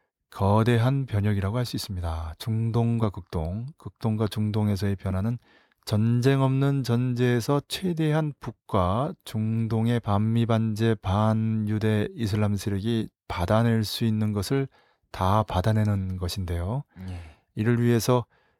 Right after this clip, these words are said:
Speaker 1: 제한핵전과 통일대전도 불사하겠다라는 북으로부터의 최고 강도의 압박이,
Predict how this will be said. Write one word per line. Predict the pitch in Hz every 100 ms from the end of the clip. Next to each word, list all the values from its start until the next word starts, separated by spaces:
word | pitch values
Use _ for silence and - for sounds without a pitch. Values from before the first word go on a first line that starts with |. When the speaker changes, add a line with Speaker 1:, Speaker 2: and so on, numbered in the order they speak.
| _ -
Speaker 1:
제한핵전과 | - 110 117 117 _ - 117 117 113 117
통일대전도 | - 147 139 131 123 120 113 110 113
불사하겠다라는 | - 107 - 113 101 101 95 104 107 82
북으로부터의 | - 110 117 117 110 117 107
최고 | - - 170 160 - 135
강도의 | 123 117 113 107 104 117 -
압박이, | 101 - _ - 113 107 151